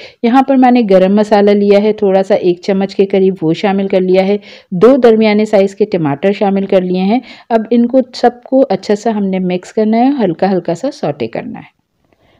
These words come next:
जब तमाम चीज़ें अच्छे से मिक्स हो जाएंगे तो फिर हम इसमें खुश्क मसाले डालेंगे, जैसे कि यहाँ पर मैंने दो चम्मच के करीब नमक का शामिल किया है।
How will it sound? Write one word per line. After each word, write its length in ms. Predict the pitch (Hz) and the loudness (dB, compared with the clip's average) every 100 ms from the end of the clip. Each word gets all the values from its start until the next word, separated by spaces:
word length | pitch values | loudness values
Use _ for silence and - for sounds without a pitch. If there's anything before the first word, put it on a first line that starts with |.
| _ 254 _ _ _ _ | _ _ _ _ _ _
जब 220 | - 262 | -2 -2
तमाम 340 | 262 202 202 254 | -2 -4 0 -2
चीज़ें 260 | 262 247 262 | 0 0 0
अच्छे 300 | 196 190 247 | -2 -4 -4
से 160 | 247 | -2
मिक्स 440 | 226 165 180 - - | -2 0 -2 -2 0
हो 80 | 240 | 0
जाएंगे 320 | 220 214 220 | 0 2 0
तो 200 | 220 214 | 0 -2
फिर 140 | 247 240 | 0 -2
हम 180 | 240 214 | 0 -2
इसमें 240 | 202 208 | -2 -6
खुश्क 320 | 208 185 - 190 | -4 -4 -4 -6
मसाले 400 | 185 185 185 190 | -2 0 0 2
डालेंगे, 420 | 196 190 208 294 - - _ | 2 0 -2 -4 -6 -20 _
जैसे 280 | 220 233 254 | 0 2 0
कि 120 | 254 | 2
यहाँ 280 | 247 226 240 | 0 2 0
पर 100 | 247 233 | 2 2
मैंने 280 | 220 214 208 | 2 0 0
दो 240 | 165 180 | 2 2
चम्मच 340 | 214 226 214 208 | 2 0 -2 0
के 120 | 208 | -2
करीब 400 | 208 202 202 185 | 0 0 0 0
नमक 320 | 165 147 165 185 | -2 -4 -4 -4
का 60 | |
शामिल 360 | 226 208 196 196 | -4 -2 -2 -2
किया 240 | 202 208 196 | -2 0 0
है। 220 | 196 302 | -2 -6